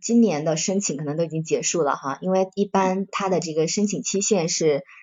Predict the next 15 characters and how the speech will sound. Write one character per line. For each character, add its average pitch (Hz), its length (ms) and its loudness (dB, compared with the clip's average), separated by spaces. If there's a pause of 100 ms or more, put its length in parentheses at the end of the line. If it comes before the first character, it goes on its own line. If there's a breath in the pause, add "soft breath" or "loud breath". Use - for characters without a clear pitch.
(100)
三 208 300 2
月 196 140 4
初 196 400 4
公 208 260 0
示， 202 240 2
然 139 320 -4
后 160 240 -4
到 156 420 0 (240 loud breath)
三 190 220 0
月 185 100 4
底 151 240 -4
就 156 160 -8
结 143 240 -4
束 170 320 0
了。 139 300 -6